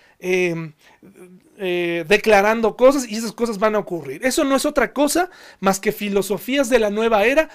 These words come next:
mezcladas con cristianismo. El cristiano debe orar para pedir la voluntad de Dios. No es, no podemos estar declarando cosas porque nosotros no somos nada. Nosotros tenemos que depender de Dios. Es parte de esta humildad que Él nos pide.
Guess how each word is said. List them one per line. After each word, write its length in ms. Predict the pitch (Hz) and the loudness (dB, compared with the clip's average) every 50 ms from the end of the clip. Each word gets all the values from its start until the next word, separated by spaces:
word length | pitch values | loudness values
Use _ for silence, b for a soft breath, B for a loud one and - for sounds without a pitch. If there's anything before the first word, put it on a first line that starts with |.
| B | B
mezcladas 640 | B 196 208 202 196 - 233 233 220 208 196 180 - | B -2 -2 -2 -2 2 4 6 6 6 6 4 2
con 160 | - - 175 | 0 -6 -8
cristianismo. 800 | 165 - 175 170 - - 175 156 156 160 160 139 127 143 127 - _ b b b b b b b b b b | -6 -6 -8 -8 -8 -6 -8 -8 -8 -8 -12 -14 -14 -16 -20 -20 _ b b b b b b b b b b
El 140 | 202 208 196 | -2 -2 0
cristiano 480 | - 247 233 - - 330 330 320 311 | 0 -2 -2 -2 -2 -2 0 0 -2
debe 220 | 262 294 294 294 269 | -2 -2 0 2 4
orar 320 | 226 214 220 226 233 - | 4 4 4 2 2 2
para 240 | - 214 196 175 - | 0 0 0 0 -4
pedir 260 | 175 165 202 214 208 | -8 -6 -6 -4 0
la 80 | 220 202 | 0 0
voluntad 460 | 180 165 160 160 156 - 190 180 175 | 0 -2 -8 -10 -12 -8 -6 -6 -6
de 120 | 175 156 | -6 -8
Dios. 500 | 143 156 160 156 139 - - - - - - | -8 -6 -8 -8 -8 -10 -14 -16 -18 -18 -12
No 580 | 160 170 185 196 214 214 220 226 226 240 240 - | -8 -2 0 2 4 4 4 4 4 2 -2 -4
es, 320 | 190 185 190 190 - - b b b b | -4 -4 -4 -4 -6 -16 b b b b
no 160 | b 202 220 220 | b -4 -2 0
podemos 320 | 254 220 233 233 233 202 | 2 2 2 2 2 -4
estar 260 | 190 - - 208 202 | -4 -2 -2 -2 0
declarando 600 | 196 202 202 190 170 165 170 175 180 175 175 170 | 0 -2 -6 -6 -10 -8 -8 -10 -8 -8 -8 -6
cosas 340 | - 202 202 180 - 180 - | -2 0 0 0 0 -4 -10
porque 260 | - - 160 - 185 | -10 -12 -12 -8 -6
nosotros 460 | 190 185 - 247 202 196 226 196 170 | -6 -6 -6 -6 -6 -4 -6 -6 -4
no 140 | 202 220 214 | -4 -6 -6
somos 320 | 208 240 233 233 226 202 220 | -4 -4 -4 -4 -4 -4 0
nada. 300 | 262 247 202 165 - b b b b b b b b b b | -2 -2 -2 -4 -8 b b b b b b b b b b
Nosotros 300 | 185 180 226 262 262 - | -4 -4 -4 -4 -4 0
tenemos 360 | 277 254 254 262 254 220 - | 0 0 0 0 -4 -4 -6
que 140 | - 247 247 | -4 -4 0
depender 640 | 220 226 226 - 208 196 190 196 196 277 320 311 262 | 0 0 -2 0 -2 -2 -2 2 4 6 6 6 4
de 100 | 214 180 | 0 -6
Dios. 520 | 147 135 135 117 - - - - - - _ | -8 -8 -14 -14 -16 -20 -20 -20 -20 -20 _
Es 120 | - - - | -14 -12 -6
parte 400 | - 202 226 247 262 - 269 240 | 0 2 2 2 2 4 4 6
de 120 | 226 214 | 6 6
esta 200 | 208 - - 226 | 4 2 0 -4
humildad 520 | 214 208 196 196 190 185 170 214 202 202 | -2 -2 -4 -6 -4 0 2 0 0 0
que 100 | - 190 | 0 -4
Él 100 | 180 180 | -4 -4
nos 200 | 180 185 175 - | -4 -6 -10 -8
pide. 360 | - 277 302 262 175 123 - | -6 -4 -4 -4 -6 -10 -14